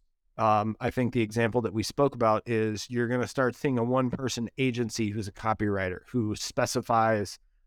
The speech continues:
or specializes in writing copy for fitness professionals. Lo and behold,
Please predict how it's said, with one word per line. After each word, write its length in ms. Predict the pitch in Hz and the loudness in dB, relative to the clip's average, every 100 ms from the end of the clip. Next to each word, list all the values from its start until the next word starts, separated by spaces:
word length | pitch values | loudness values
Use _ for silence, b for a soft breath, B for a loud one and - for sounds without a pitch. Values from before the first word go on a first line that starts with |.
| - | -8
or 80 | |
specializes 840 | 131 165 151 160 135 123 113 117 113 | -4 0 2 4 4 4 0 -6 -8
in 220 | 127 120 | -4 -4
writing 520 | 113 120 123 127 120 | 0 2 2 2 0
copy 540 | - 117 110 117 113 - _ _ _ | 0 -2 0 -2 -4 -8 _ _ _
for 220 | - 117 | 0 0
fitness 340 | 110 220 117 - | 4 0 0 -8
professionals. 540 | 98 - 90 - _ _ | -10 -10 -14 -14 _ _
Lo 320 | 107 160 240 | 0 6 8
and 100 | 226 | 8
behold, 520 | 208 180 190 131 92 | 6 6 4 2 -2